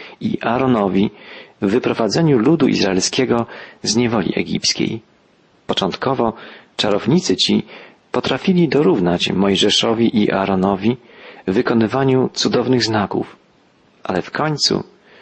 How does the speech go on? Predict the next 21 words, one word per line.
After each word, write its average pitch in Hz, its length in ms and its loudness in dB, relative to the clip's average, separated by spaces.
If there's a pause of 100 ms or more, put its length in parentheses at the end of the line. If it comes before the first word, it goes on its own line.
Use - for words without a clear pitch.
(280)
zostali 147 440 -2
pokonani 107 840 -2 (600)
i 120 400 2
zdyskredytowani. 143 1120 -2 (680)
Stary 110 340 0
Testament 120 680 -2 (420)
nie 135 140 2
wymienia 135 380 2
ich - 340 -2
imion, 107 400 2 (600)
ale 120 280 0
wspomina - 680 2
o 156 120 -2
nich 151 440 0 (200)
w 107 200 -2
drugiej 160 320 2
księdze 151 380 2
Mojżeszowej, 127 840 0 (640)
w - 100 -6
siódmym 131 320 0
rozdziale. 101 520 -2